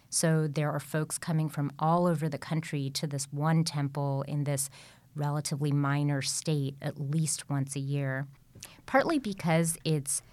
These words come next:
a difficult to access pilgrimage site, but also due to other factors. Sabrimala is a religiously and socially prestigious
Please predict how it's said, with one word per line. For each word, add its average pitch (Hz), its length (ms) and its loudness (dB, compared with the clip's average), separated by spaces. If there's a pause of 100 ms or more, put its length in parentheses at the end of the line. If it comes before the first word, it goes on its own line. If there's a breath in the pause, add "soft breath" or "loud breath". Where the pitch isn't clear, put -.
(120 soft breath)
a 156 80 -2
difficult 156 460 -2
to - 160 -6
access 139 440 -2
pilgrimage 151 580 -2
site, 185 400 -4 (920 loud breath)
but 349 120 6
also 294 300 6
due 160 240 2
to 151 180 0
other 143 220 -2
factors. 208 640 -2 (240 loud breath)
Sabrimala 165 800 4
is 151 500 0 (220)
a 160 80 2
religiously 170 920 0 (120)
and 143 120 0
socially 147 840 0 (100)
prestigious - 1000 -2